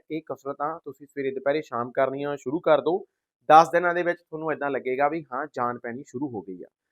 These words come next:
ਅਗਰ ਕੋਈ ਕਸਰਤ ਨਹੀਂ ਸਮਝ ਆਏਗੀ, ਕੁਮੈਂਟ ਬਾਕਸ ਦੇ ਵਿੱਚ ਪੁੱਛ ਸਕਦੇ ਹੋ, ਅਸੀਂ ਤੁਹਾਨੂੰ ਜ਼ਰੂਰ ਦੱਸਾਂਗੇ,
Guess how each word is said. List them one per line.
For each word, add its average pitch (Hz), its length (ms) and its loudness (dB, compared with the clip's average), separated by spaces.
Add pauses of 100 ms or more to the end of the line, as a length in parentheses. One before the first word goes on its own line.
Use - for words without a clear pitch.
(180)
ਅਗਰ 151 140 0
ਕੋਈ 165 140 -6
ਕਸਰਤ 170 340 -2
ਨਹੀਂ 156 160 -4
ਸਮਝ 180 300 -4
ਆਏਗੀ, 185 240 -2
ਕੁਮੈਂਟ 156 380 -10
ਬਾਕਸ 131 200 -2
ਦੇ 127 80 -12
ਵਿੱਚ 127 160 -8
ਪੁੱਛ 135 140 -8
ਸਕਦੇ 151 320 -6
ਹੋ, 160 180 -14
ਅਸੀਂ 135 160 -18
ਤੁਹਾਨੂੰ 135 220 -18
ਜ਼ਰੂਰ 139 220 -14
ਦੱਸਾਂਗੇ, 147 460 -10